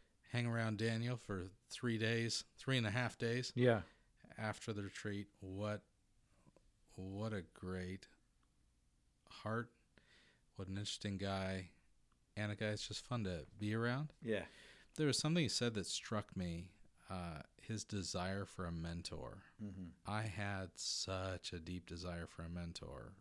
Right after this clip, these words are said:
Speaker 1: from my late teens.
Speaker 2: Yeah.
Speaker 1: I actually went to three different guys asking them to mentor me.
Speaker 2: Yeah.
Speaker 1: And was rejected by all of them.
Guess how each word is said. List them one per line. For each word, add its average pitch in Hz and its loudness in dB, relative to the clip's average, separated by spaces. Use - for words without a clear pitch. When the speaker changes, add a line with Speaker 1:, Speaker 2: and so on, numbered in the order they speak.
Speaker 1:
from 87 -6
my 98 -4
late 92 -4
teens. 104 -2
Speaker 2:
Yeah. 101 0
Speaker 1:
I 107 -2
actually 104 0
went 104 0
to 95 -4
three 101 0
different 98 -2
guys 90 -2
asking 104 -2
them 107 0
to 107 -4
mentor 104 -2
me. 131 -2
Speaker 2:
Yeah. 92 -4
Speaker 1:
And 101 -2
was 92 -2
rejected 92 -2
by 87 0
all 87 0
of 90 -4
them. 110 0